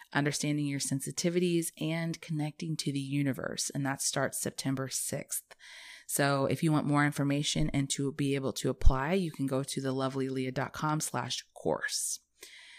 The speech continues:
So those are some exciting things that are coming forward in this new year. And the course specifically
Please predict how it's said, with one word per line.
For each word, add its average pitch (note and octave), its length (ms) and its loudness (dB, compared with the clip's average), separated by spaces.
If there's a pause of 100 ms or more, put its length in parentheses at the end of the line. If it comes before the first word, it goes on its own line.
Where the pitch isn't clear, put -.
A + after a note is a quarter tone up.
(200)
So C#3 600 0
those D#3 240 0
are E3+ 80 -2
some F3 240 2
exciting E3+ 680 2
things G#3+ 420 2
that F#3+ 160 2
are F#3 80 0
coming F#3 420 -2
forward D3+ 540 0
in C#3 480 -4 (400)
this C#3+ 260 -2
new C#3+ 160 0
year. C#3 720 -4
And C#3+ 500 -2 (300)
the - 80 -2
course D#3 320 2
specifically E3+ 960 -2